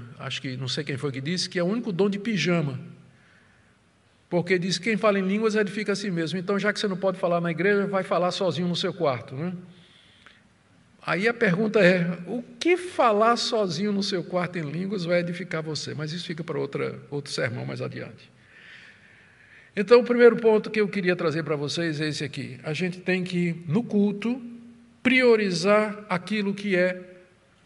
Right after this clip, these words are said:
que traz edificação para a igreja. Isso tem a ver a língua que nós falamos, tem a ver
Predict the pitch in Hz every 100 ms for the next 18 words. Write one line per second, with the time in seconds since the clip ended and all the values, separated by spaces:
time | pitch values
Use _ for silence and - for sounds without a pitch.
0 | _ 180 175 226 226 208 185 208 190 180
1 | 190 175 165 131 120 110 - 175 170 170
2 | 175 131 139 135 135 147 170 247 240 240
3 | 208 202 202 185 185 180 180 - 180 160
4 | 147 160 151